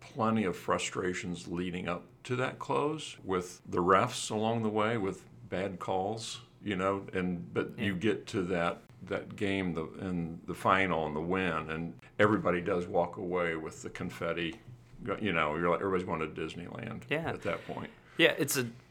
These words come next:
Speaker 2: it's a day of celebration. It's a day of celebration for the person that is buying the business, and it's a day of celebration for the person that's selling the business. Everybody's getting,
Speaker 1: Right.
Speaker 2: getting what they want. So,
Speaker 1: Yeah.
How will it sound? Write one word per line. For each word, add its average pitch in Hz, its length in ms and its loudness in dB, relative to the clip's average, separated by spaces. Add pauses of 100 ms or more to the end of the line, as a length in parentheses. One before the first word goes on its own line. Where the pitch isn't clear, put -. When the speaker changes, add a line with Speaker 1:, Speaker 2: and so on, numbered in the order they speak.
(140)
Speaker 2:
it's 139 180 4
a 170 60 4
day 160 200 6
of 156 100 4
celebration. 131 640 2
It's 113 140 -6
a 131 40 0
day 113 200 10
of 120 100 10
celebration 110 720 2
for 113 120 2
the 95 60 0
person 120 380 -2
that 98 240 -4 (300)
is 98 140 -6
buying 104 400 0
the 110 80 2
business, 113 500 0 (280)
and 131 140 2
it's 143 120 -2
a 143 40 2
day 123 180 2
of 127 80 -2
celebration 120 560 2
for 131 100 -2
the 120 80 2
person 127 300 2
that's 107 180 -4
selling 117 380 0
the 92 80 -4
business. 87 420 -4
Everybody's 120 540 0
getting, 104 480 -2 (240)
Speaker 1:
Right. 113 240 -2
Speaker 2:
getting 110 240 2
what 98 160 -2
they 95 120 -2
want. 107 420 -2
So, 95 160 2
Speaker 1:
Yeah. 95 100 0